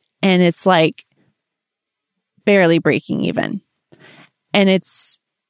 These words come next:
you know, I'm fine with that for a season because everything has to grow and it's not gonna take off right away.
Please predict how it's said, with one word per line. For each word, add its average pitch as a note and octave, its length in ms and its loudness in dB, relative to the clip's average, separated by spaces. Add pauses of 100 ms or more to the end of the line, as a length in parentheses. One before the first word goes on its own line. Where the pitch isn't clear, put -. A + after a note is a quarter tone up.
(240)
you A#3 140 6
know, G3 120 2
I'm A3 240 0
fine F3+ 320 0
with G3+ 140 0
that A#3+ 260 0
for F#3 180 2
a E3 80 2
season G3+ 720 2
because F3 560 0 (120)
everything F#3 440 2
has F3+ 380 -2
to E3 100 -2
grow E3 420 2 (340)
and G3+ 200 2
it's F3+ 180 -2
not F3 180 0
gonna F#3 180 2
take F#3 240 2
off E3 240 0
right E3 180 2
away. D#3 420 2